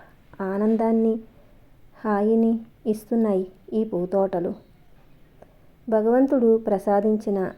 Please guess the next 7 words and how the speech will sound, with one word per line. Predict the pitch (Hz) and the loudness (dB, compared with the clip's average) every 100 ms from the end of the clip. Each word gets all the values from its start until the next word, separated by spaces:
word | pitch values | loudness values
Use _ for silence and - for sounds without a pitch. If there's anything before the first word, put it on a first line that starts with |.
| - 220 | -6 0
ఈ | 214 | 2
వరాల | 190 190 202 226 | 2 2 2 2
మూటలు | 208 185 185 214 180 175 214 - - - - - - | 2 0 0 2 2 0 -6 -14 -20 -20 -20 -20 -4
శ్రీవారి | 202 202 214 226 226 220 | 0 2 4 4 2 0
చరణాల | 196 185 196 208 214 214 | -2 -2 0 -2 -2 -2
చెంతకు | 202 214 214 196 214 - - 214 | -4 -4 -6 -6 -6 -12 -4 0
చేర్చమని | 185 180 214 208 214 311 | 0 0 0 2 2 0